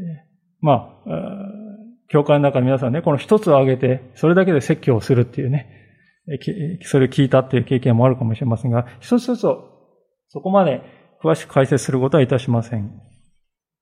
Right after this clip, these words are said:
ただ、簡潔にですね、一言だけで言い換えたいと思うんですけれども、次のように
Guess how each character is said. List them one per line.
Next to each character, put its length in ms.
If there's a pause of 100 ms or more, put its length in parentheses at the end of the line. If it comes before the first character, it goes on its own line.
(540)
た 100
だ、 400
簡 220
潔 240
に 40
で 80
す 120
ね、 80
一 160
言 240
だ 100
け 100
で 160
言 100
い 20
換 160
え 60
た 120
い 60
と 100
思 140
う 40
ん 40
で 80
す 80
け 60
れ 40
ど 60
も、 100
次 220
の 80
よ 80
う 40
に 120